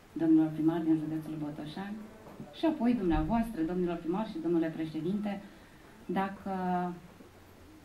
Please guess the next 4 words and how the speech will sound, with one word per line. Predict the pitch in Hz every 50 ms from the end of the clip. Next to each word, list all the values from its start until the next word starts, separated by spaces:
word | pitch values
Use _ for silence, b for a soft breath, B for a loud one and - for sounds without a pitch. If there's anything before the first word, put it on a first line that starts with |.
| - - -
experiența | - 233 - - - 202 202 226 262 254 233 208 202
noastră | 196 196 190 170 160 - 151 147 127 - - - - - - - - - - - - - - - - - - - 160
vă | 170
ajută, | 165 156 156 156 156 208 208 208 185 180 175 175